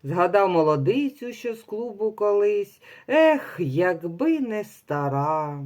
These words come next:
то ще б оженився. І так у думках задрімав трохи дід, бо п'ята уже почала звалить з ніг. І сон йому сниться, що зловилася щука.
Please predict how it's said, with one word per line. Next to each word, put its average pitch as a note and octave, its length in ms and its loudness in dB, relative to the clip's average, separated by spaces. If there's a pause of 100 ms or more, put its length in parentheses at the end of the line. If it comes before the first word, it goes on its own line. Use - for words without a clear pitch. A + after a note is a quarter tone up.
(500)
то B3 140 2
ще A3+ 320 -4
б D#3 100 -6
оженився. B2 520 -6 (720)
І F3 160 0
так C4+ 420 2
у F3 80 0
думках E3 880 -2 (340)
задрімав G3+ 920 4
трохи A#3 400 2
дід, D3+ 280 -6 (1200)
бо F3 180 2
п'ята F3+ 380 2
уже E3+ 320 2
почала D#3+ 500 0
звалить D#3 340 -2
з C3 100 -10
ніг. C3 280 -2 (1120)
І C#3+ 100 -4
сон F#3+ 420 2
йому D#3+ 260 2
сниться, C#3 840 -6 (420)
що G#3 220 -2
зловилася C4+ 760 2
щука. C3+ 600 -8